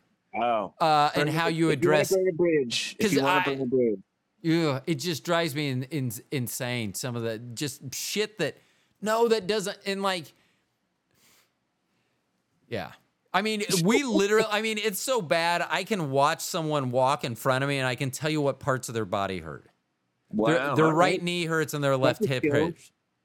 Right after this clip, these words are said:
Speaker 2: And they're
Speaker 1: You
Speaker 2: like,
Speaker 1: can, you can, uh, you can tell somebody what, uh, foot problems they have, and you can give them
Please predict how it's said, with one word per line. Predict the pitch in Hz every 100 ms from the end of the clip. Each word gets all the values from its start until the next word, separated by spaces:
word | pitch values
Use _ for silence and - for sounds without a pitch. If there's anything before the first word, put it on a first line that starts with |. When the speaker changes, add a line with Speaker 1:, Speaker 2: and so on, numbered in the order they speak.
| _ _ _ _
Speaker 2:
And | - 156
they're | 151
Speaker 1:
You | 147
Speaker 2:
like, | 156
Speaker 1:
can, | 160 160 156 _ _ _ - _ -
you | 160 165
can, | 175 165
uh, | 160 156
you | 156 160
can | 156
tell | - 170 170
somebody | - 165 160 160 151
what, | 147 143 _ _
uh, | 135 131
foot | 127 - 151
problems | 160 139 139 131
they | 135
have, | 135 127 131 123 117
and | 135 139 135
you | 127
can | 131 120
give | 123 117
them | 117 117 113